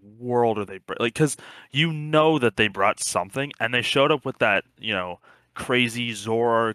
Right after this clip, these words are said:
Persian, Naganadel, like, um, Olivia. Like, they almost played Mister Mi-, like, it was this crazy combo deck that they brought,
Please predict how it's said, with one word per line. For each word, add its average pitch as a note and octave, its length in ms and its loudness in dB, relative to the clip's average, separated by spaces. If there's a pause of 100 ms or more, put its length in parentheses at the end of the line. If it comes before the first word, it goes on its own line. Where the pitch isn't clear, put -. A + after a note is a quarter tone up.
Persian, G#2+ 680 -6
Naganadel, G#2+ 880 0
like, F#2+ 280 -4 (420)
um, F2+ 320 -2
Olivia. A#2 1040 2
Like, G2+ 140 -4
they A#2+ 120 2
almost B2+ 240 -2
played A2+ 200 0
Mister G#2+ 300 -6
Mi-, F2 280 -6
like, A2+ 140 -4
it B2 60 -4
was A#2+ 100 -6
this A2 140 -10
crazy C3 520 0
combo G#2+ 540 0
deck F2+ 300 -4
that - 80 -18
they F2 100 -8
brought, F2 400 -4